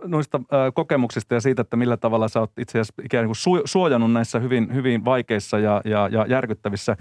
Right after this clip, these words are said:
tilanteissa, mihin oot sitten työsi kautta joutunut. Mutta tää Sodan viimeinen sana -dokkari, se siis käsittelee Kosovon tapahtumia vuosituhannen vaihteen molemmin puolin, mutta keskittyy erityisesti vuosien ysi kahdeksan ja ysi ysi siviiliväestöön kohdistuviin joukkomurhiin.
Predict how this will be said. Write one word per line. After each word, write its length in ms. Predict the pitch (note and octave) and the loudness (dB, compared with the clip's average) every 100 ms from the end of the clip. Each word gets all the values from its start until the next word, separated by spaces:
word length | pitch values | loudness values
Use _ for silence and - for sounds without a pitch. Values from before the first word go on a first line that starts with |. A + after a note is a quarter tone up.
| - - - _ | -8 -20 -20 _
tilanteissa, 560 | C#3+ C#3 A2+ A2 G2 A2 | 0 2 2 0 0 -2
mihin 240 | G#2+ A2+ | 0 0
oot 100 | G#2+ | -2
sitten 280 | A#2 - G#2+ | -4 -4 -2
työsi 260 | B2+ A2+ G#2+ | 0 0 0
kautta 260 | G2 - | -2 -2
joutunut. 460 | A2+ C3+ A#2+ G2+ G#2 | 0 0 0 -2 -2
Mutta 200 | A2 A2 | -2 -2
tää 200 | D3 C#3 - - _ - | -2 -2 -4 -20 _ -4
Sodan 220 | E3 F3+ | 0 2
viimeinen 320 | F#3+ F#3+ D3+ | 2 2 2
sana 200 | C#3+ D3 | 2 0
-dokkari, 400 | C3 D#3 - A#2 | 0 -2 0 -4
se 80 | G#2+ | -2
siis 160 | A#2+ - | -4 -2
käsittelee 440 | D#3 D#3 D3 B2 | -2 -2 -2 0
Kosovon 380 | D3 C#3+ A2+ G#2+ | 0 0 0 0
tapahtumia 680 | A#2+ - G#2+ - G#2+ G#2 - | 0 0 -2 0 0 0 0
vuosituhannen 720 | B2+ A#2 G#2+ G#2+ G#2 G#2 G#2 A2 | -2 -2 0 0 2 0 0 0
vaihteen 440 | A#2+ A2 - G#2 | 0 0 -2 0
molemmin 400 | A2+ B2 A2 G2 - | 2 2 2 0 -2
puolin, 400 | C#3+ C3 A2 G#2 | 2 2 2 2
mutta 260 | G#2+ - | 0 -2
keskittyy 440 | - C#3+ - - C3 | -2 -2 -2 -2 0
erityisesti 600 | C3+ A#2+ G#2+ G2+ - G#2 - _ _ - | 0 -2 -4 -4 -4 -4 -6 _ _ -2
vuosien 360 | A#2 A2 A2+ A2 | 0 2 2 0
ysi 220 | C3 B2 - | 0 -2 0
kahdeksan 420 | C3 - A#2+ G2 | -2 0 -2 -2
ja 180 | A2 G#2+ - | -2 -2 -2
ysi 320 | B2 A2+ G#2+ | -2 0 0
ysi 280 | A#2+ A2+ G#2+ | 0 0 -2
siviiliväestöön 720 | - C3+ B2 G2 G2+ - G#2+ G2 | -2 0 0 2 0 0 -2 0
kohdistuviin 540 | G#2 G2 - G2+ G2 | 0 -2 -4 -4 0
joukkomurhiin. 840 | A#2 G#2 G2+ G2 G2+ F2+ F#2+ F2+ | 0 0 -2 0 0 -2 -4 -6